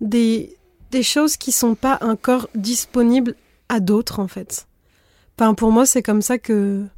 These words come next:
c'est comme ça que je les vois. Et tu vois, je, j'ai une amie qui s'appelle Émilie Caillon qui avait fait une conférence, en fait, euh,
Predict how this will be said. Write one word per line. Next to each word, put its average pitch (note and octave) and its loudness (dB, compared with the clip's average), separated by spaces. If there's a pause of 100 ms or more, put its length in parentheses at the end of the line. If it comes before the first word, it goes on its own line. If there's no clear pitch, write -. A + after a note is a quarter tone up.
(580)
c'est - -4
comme G#3+ 2
ça C4 0
que A3+ 0
je G#3 0
les G#3+ 4
vois. B3 4
Et A#3 2
tu - -8
vois, B3 2
je, G#3 2 (920)
j'ai - -4
une G#3+ 4
amie A3 4
qui - -10
s'appelle G#3+ 0
Émilie G#3+ 4
Caillon A#3+ 4
qui - -2
avait G3+ 4
fait B3+ 0
une A#3 4
conférence, A3 2
en A3 2
fait, A#3 -4
euh, G#3 -2